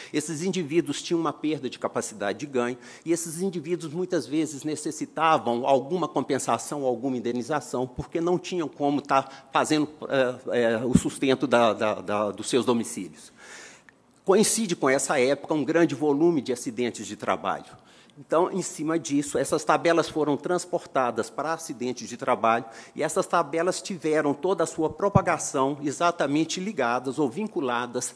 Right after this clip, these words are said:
a esses acidentes de trabalho. Alguns países são conhecidas como baremas.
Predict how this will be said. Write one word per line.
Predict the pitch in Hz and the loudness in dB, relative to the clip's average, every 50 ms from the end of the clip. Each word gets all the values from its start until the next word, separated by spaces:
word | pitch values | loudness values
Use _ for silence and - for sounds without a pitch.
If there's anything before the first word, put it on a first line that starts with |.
| - - | -8 -6
a | 139 139 | -4 -2
esses | 139 147 143 - 131 113 139 | -2 -2 -4 -6 -6 -4 -4
acidentes | 131 - - 127 110 120 120 110 113 | -4 -4 -4 -4 -2 -2 -2 -2 -2
de | 120 104 | -6 -6
trabalho. | - 127 117 98 90 95 87 71 69 - - - - - - - - - - - - - | -2 2 2 2 2 0 -2 -4 -4 -10 -18 -20 -20 -20 -18 -16 -16 -16 -16 -18 -10 0
Alguns | - - 151 143 180 170 - | 2 2 4 6 4 2 2
países | - 160 165 156 147 160 175 190 151 123 127 - - - - - | 4 4 4 4 4 4 2 0 -2 -2 -4 -8 -8 -12 -16 -8
são | - - 151 | -4 -4 -2
conhecidas | - - 147 139 - - 139 127 123 - | 0 2 2 2 2 2 2 2 2 2
como | - 139 123 123 | 2 0 0 2
baremas. | 120 151 160 135 127 135 135 143 156 143 - - - | 2 2 2 4 2 2 2 0 -2 -4 -6 -10 -16